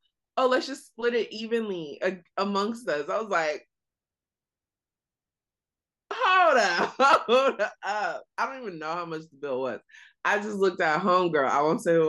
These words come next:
was. I looked at my homegirl and I was like, she was just like, "It's okay, it's okay. Like, I got it." And I'm like, "No, I could get me, you know, that's not an issue." But it's like, y'all was over here ordering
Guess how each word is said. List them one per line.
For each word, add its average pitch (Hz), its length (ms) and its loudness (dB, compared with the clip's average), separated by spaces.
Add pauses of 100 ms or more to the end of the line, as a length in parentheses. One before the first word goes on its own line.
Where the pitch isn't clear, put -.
was. 135 160 -6
I 151 100 0
looked 165 180 -2
at 156 60 -10
my 151 100 -6
homegirl 175 420 0
and 151 100 -4
I 151 100 0
was 147 100 -8
like, 127 360 -4 (1160)
she 170 120 -14
was 156 140 -10
just 143 160 -14
like, 127 260 -2
"It's 160 180 -6
okay, 170 300 -2
it's 156 180 0
okay. 156 320 0
Like, 135 240 0
I 151 120 0
got 156 260 2
it." 135 120 0
And 139 100 -6
I'm 156 140 -6
like, 139 420 -4 (420)
"No, 220 220 -2
I 208 360 2
could 196 180 -4
get 175 280 -4
me, 233 460 -10
you 208 120 -6
know, 202 120 -2
that's - 200 -6
not 180 180 -2
an 127 100 -2
issue." 214 500 -6 (400)
But 190 100 0
it's 226 120 0
like, 156 320 -6 (920)
y'all 214 320 0
was 240 160 -4
over 226 180 0
here 214 220 0
ordering 202 520 -2